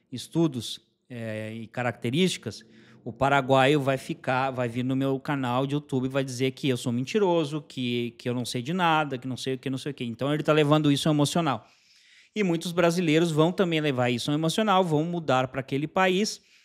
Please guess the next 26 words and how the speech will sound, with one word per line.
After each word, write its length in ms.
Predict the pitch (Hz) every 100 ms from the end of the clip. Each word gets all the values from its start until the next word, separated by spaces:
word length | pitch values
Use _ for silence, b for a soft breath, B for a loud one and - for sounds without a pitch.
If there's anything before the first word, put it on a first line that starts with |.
| b
e 80 | 190
vão 320 | 151 165 196
se 160 | 196 214
tornar 360 | - 180 160
patriotas 760 | 165 175 165 175 160 185 202 165
daquele 340 | 151 131 139
país. 540 | 131 131 113 110 - - _ _ _ _ _ _ _
E 160 | 147 156
eu 320 | 165 175 180
sugiro 440 | - - 151 165
que 100 | 170
você 240 | 175 175 160
não 200 | 165 175
faça 360 | - 170 175
isso. 320 | 135 110 - - b b b -
Não 560 | 156 165 190 220 247 - _ _ _ _ _ _ _ _ _ _
saia 520 | - - - - 220 220
do 100 | 190
Brasil 580 | 170 151 127 131 123 131
porque 220 | 135 127
você 260 | 131 127 143
era 100 | 135
um 60 |
patriota 580 | 127 131 - 131 131 127
e 20 |
ficou, 680 | 123 131 151 139 135 135 _